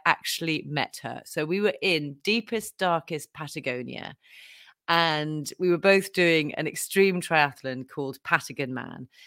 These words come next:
And I'd given myself that as my fiftieth birthday present, which is not the normal fiftieth <laughs> birthday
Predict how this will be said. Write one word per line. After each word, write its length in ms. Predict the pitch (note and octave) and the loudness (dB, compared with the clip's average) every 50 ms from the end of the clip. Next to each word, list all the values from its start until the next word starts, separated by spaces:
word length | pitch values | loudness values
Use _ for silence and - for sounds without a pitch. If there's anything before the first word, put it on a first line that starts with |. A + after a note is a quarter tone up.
| - - - - _ - - | -20 -20 -20 -20 _ -4 0
And 500 | D#3+ D#3 D#3 D3+ D3+ D3+ D3+ D3 - - - - | 0 2 2 0 0 -2 -4 -6 -8 -8 -2 4
I'd 220 | - F#3 F#3 F3+ | 6 6 6 6
given 280 | - A3+ A#3 F#3+ A3 G#3+ | 6 4 4 6 6 4
myself 480 | G3 F3+ F3 E3+ - F#3 E3+ E3 D3 - | 6 6 4 4 4 4 2 2 4 4
that 220 | E3 D3+ C#3 - | 4 4 4 4
as 120 | - D#3 - | 0 -4 -4
my 140 | D#3+ D#3 D3+ | -2 -4 -4
fiftieth 540 | - - F3 D#3+ - - - D#3+ D3+ - - | -2 -2 -4 -4 -4 -2 -2 -2 -2 -2 -2
birthday 340 | D#3 D3 C3+ - - C3+ B2 | -2 -2 -2 -4 -6 -8 -8
present, 480 | _ - B2+ A#2+ - - C3 B2+ - | _ -8 -8 -8 -6 -8 -8 -8 -6
which 300 | E3 E3+ D#3 - - - - | -4 -6 -4 -4 -6 -4 -2
is 160 | C#4 C4+ D#4 | -2 0 2
not 300 | G4 G4+ F#4+ F4 - - | 6 8 8 8 6 4
the 60 | C4+ | 4
normal 360 | B3+ A#3 A3+ A3 G#3 G3+ G3 F#3 | 6 8 8 8 6 4 2 2
fiftieth 480 | - G#3+ G#3 G#3 - G3+ A#3+ B3 - - | 4 2 2 4 6 6 6 6 6 4
<laughs> 20 | |
birthday 380 | B3+ C#4 - D4+ - - F#4 | 4 4 4 2 -2 -2 0